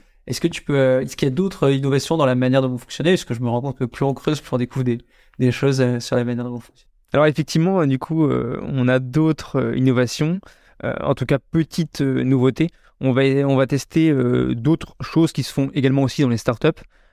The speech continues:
Speaker 2: à commencer par la prospection automatisée via LinkedIn, par exemple. Et donc, on va utiliser un, une solution qui s'appelle, bon, qui commence à être bien connue dans l'univers de la startup, qui s'appelle Wallaxy, qui va venir pouvoir utiliser les comptes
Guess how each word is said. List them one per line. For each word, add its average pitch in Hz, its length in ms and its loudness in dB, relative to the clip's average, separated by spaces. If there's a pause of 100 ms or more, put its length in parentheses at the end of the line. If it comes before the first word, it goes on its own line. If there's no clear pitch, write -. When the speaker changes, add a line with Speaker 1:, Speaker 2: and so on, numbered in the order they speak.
(140)
Speaker 2:
à 127 120 0
commencer 135 420 0
par 127 240 -2
la 113 80 0
prospection - 760 -2
automatisée 139 580 2
via 135 120 2
LinkedIn, 120 380 2
par 104 140 -4
exemple. 104 300 -4 (400)
Et 123 60 -2
donc, 127 160 2
on 127 40 2
va 127 40 2
utiliser 131 300 0
un, 110 420 0 (300)
une 120 100 0
solution 135 320 0
qui - 80 -8
s'appelle, 120 340 -2
bon, 104 220 -8
qui - 120 -20
commence 120 240 0
à - 20 2
être 127 60 -2
bien 131 120 2
connue 135 220 0
dans 135 100 2
l'univers 117 420 2
de 110 120 0
la 110 140 2
startup, - 360 -2
qui - 80 -16
s'appelle 120 200 0
Wallaxy, 127 420 2 (460)
qui 123 100 0
va 127 80 6
venir 139 240 2
pouvoir 143 760 0
utiliser 143 440 0
les 127 100 2
comptes 160 320 -2